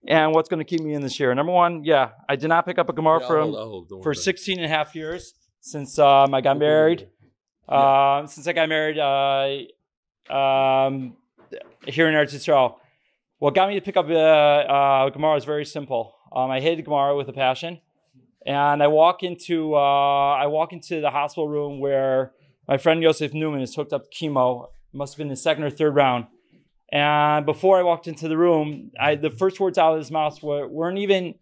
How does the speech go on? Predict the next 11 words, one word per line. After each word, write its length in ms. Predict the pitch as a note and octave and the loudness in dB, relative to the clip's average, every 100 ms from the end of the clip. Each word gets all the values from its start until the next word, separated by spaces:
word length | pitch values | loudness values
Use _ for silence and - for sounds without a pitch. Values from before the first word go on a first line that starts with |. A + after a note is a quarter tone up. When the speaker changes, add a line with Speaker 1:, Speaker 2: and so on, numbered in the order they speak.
| _ - | _ -2
Speaker 1:
"Hi, 200 | F3 F3+ | 0 2
Morty, 240 | F3 E3+ | 2 2
what's 160 | D#3+ - | 0 0
going 240 | D#3+ D#3+ | 0 0
on? 260 | D#3+ D#3+ D3+ | 0 0 0
What's 220 | D#3 - | -2 -2
new? 380 | E3+ E3 D#3+ - _ | 0 2 0 -4 _
How 80 | C#3+ | 0
are 100 | D3 | 2
you 140 | D#3+ E3+ | 2 0
feeling?" 460 | F3+ D#3+ D#3+ D#3+ | 4 4 2 -2